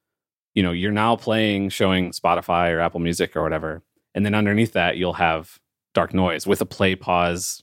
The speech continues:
skip, next, all those different buttons. And <laughs> it's actually been surprisingly useful, uh, even for me, somebody who didn't really use that very often, because, like, with CarPlay, I don't know if you've ever had this issue before where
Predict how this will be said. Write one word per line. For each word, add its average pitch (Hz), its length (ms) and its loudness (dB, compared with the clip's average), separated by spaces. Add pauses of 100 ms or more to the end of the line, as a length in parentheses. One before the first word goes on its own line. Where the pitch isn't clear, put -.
(100)
skip, - 360 -2
next, 82 320 -2
all 85 120 4
those 85 160 0
different - 260 -4
buttons. - 400 -2 (720)
And 135 140 4 (260)
<laughs> - 240 -8
it's - 200 0
actually 156 400 2
been 139 280 2
surprisingly 123 540 0
useful, 139 540 0 (540)
uh, 87 340 2
even 120 280 2
for 101 420 0 (100)
me, 101 240 2
somebody 101 280 2
who 98 100 0
didn't 98 280 0
really 95 200 2
use 92 180 -4
that 92 320 2
very 85 220 0
often, 185 420 0 (720)
because, 104 840 0 (480)
like, 107 140 4
with 110 180 2
CarPlay, 95 840 0 (260)
I 95 60 -2
don't 98 80 2
know 113 80 2
if 98 100 -6
you've 98 140 0
ever 90 260 2
had 85 220 0
this 85 160 -2
issue 92 260 -4
before 82 360 0
where - 340 -2